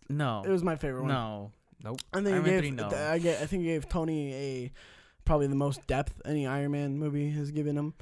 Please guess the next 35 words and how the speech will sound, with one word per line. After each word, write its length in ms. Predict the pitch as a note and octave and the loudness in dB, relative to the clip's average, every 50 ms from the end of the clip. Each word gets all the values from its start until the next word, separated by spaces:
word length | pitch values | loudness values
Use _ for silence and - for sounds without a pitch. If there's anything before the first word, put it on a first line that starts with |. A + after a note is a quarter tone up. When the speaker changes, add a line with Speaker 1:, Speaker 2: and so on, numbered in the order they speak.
| - - - _ - | -20 -20 -20 _ -6
Speaker 2:
Um, 280 | - C3 C3+ C3+ C3 - | -4 -2 0 0 -2 0
it 60 | - D3+ | 0 0
wasn't 280 | D#3+ D#3+ D3+ D#3 D3 C#3 | 2 2 0 0 -4 -4
an 80 | C3+ C#3 | -4 -4
Iron 220 | C#3+ D3 C#3+ C#3+ | -2 -2 -2 -2
Man 140 | D3 D3 C#3+ | -2 -2 -2
movie. 300 | D3 D3 D3 D3+ D#3 E3 - _ - | -2 -2 -2 -2 -4 -6 -10 _ -6
It 60 | B2+ | -4
was 120 | C3+ C3 | -4 -4
a 60 | B2+ | -4
Tony 220 | A#2 D3+ D3+ C#3 C#3 | -4 -2 -2 -2 -2
Stark 240 | C3+ - C3 C3 C#3 | 0 0 -2 -2 0
movie, 320 | C#3+ C#3 C#3 D3 D3+ D#3 - - | 0 0 0 0 -2 -2 -4 -4
which 180 | C3 B2 - - | -4 -4 -4 -2
I 260 | - C#3+ C3+ B2+ B2 - - _ _ _ - - C3+ B2 | -4 -4 -4 -4 -6 -8 -12 _ _ _ -20 -14 -12 -8
really 340 | C3 D3 D#3+ D#3 D3 C#3+ C#3 | -4 0 2 4 4 4 2
Speaker 1:
Mm. 40 | C3+ | 0
Speaker 2:
appreciated. 600 | A#2+ - C#3+ C#3 D3+ D3 C#3+ C3+ C#3 C#3 C#3 C#3+ - - - - - - _ _ - _ - - - C3 C#3 C#3 | -2 0 -2 0 0 0 0 2 2 2 0 0 -4 -14 -20 -20 -20 -20 _ _ -20 _ -18 -16 -12 -10 -8 -4
Really 320 | C#3 D3+ D3+ D3+ D3 C#3+ C3+ | -2 0 2 2 2 2 0
appreciated. 640 | B2 - D3 C#3 C3 - C3 A#2+ A#2 A2+ A#2+ B2+ - _ - - _ _ _ _ - - | 0 0 0 0 0 0 -2 -2 -2 -4 -6 -8 -12 _ -20 -20 _ _ _ _ -12 -4
Um, 540 | - B2+ C3 C3+ C3 B2+ B2+ B2+ A#2+ B2 - - - _ _ _ _ _ _ - - | -2 0 0 0 0 0 -2 -2 -4 -6 -8 -14 -20 _ _ _ _ _ _ -12 -2
yeah, 280 | - D3+ C3+ B2 C3+ - | 0 0 0 2 0 0
I 80 | G#3 | 0
think 180 | - D#3 D3+ C3+ | 0 -2 -2 0
that 120 | C3+ C3 C3+ | 0 0 0
had 80 | C3+ C3+ | 0 0
most 320 | C3+ C3+ C#3 C#3+ - - | 0 0 0 -2 -2 -4
of 80 | C#3+ C#3 | -4 -2
the 400 | C3+ B2+ B2+ B2 B2 A#2 F2+ D2 - | 0 0 0 0 -2 -2 -4 -6 -6
character 340 | - C#3 C3+ - - C#3+ C3+ | -4 -4 -4 -4 -4 -6 -4
growth 340 | C3+ C#3 C3+ C#3 C#3+ - | -2 -2 -2 -2 -2 -4
from 220 | - - B2+ B2 B2 | -6 -6 -6 -6 -4
Tony. 380 | - B2+ B2+ C3 C#3 C#3 C#3+ C#3 - - - _ _ _ - - - - - - - | -4 -4 -4 -2 -2 -2 -4 -6 -10 -18 -20 _ _ _ -20 -20 -20 -20 -20 -12 -8
Um, 560 | A2 A#2 A#2 A#2 A#2 A#2 A#2 A2+ A#2 A#2+ B2 - - - - _ - - | -6 -4 -4 -4 -4 -4 -4 -6 -6 -8 -10 -12 -18 -20 -20 _ -18 -6
yeah, 160 | - C3+ B2 | -4 -4 -4